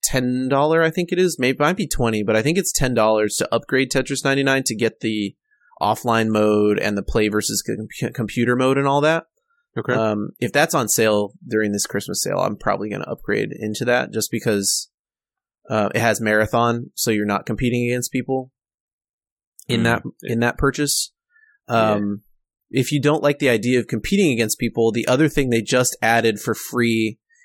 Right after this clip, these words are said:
Speaker 1: is another game mode which is not the ninety-nine players. It's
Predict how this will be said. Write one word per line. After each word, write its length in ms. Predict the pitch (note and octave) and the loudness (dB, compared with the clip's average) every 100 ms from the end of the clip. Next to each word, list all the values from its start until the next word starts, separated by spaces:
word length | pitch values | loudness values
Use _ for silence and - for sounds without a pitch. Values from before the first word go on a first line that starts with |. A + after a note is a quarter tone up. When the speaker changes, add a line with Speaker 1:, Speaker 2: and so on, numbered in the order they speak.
| _ | _
Speaker 1:
is 180 | A#2+ A2+ | 0 2
another 580 | A2 G#2+ G#2+ A#2+ B2+ A2 | 2 2 2 2 2 0
game 400 | A#2 A2+ A#2+ G#2+ | 2 2 2 2
mode 440 | G#2 G2+ G2+ G2+ - _ _ _ | 0 0 0 -2 -10 _ _ _
which 200 | A2+ A2+ A#2+ | -4 -2 0
is 120 | G#2+ | 0
not 340 | A2 A2+ A#2+ - | 0 2 0 -2
the 180 | A2 G#2+ | -4 0
ninety-nine 600 | A2 A2 G#2+ G#2+ A2+ C3+ | 0 0 -2 -2 -2 0
players. 500 | E3 F3+ F3+ F3+ - | 0 2 0 -2 -2
It's 260 | B2 B2 | -4 -4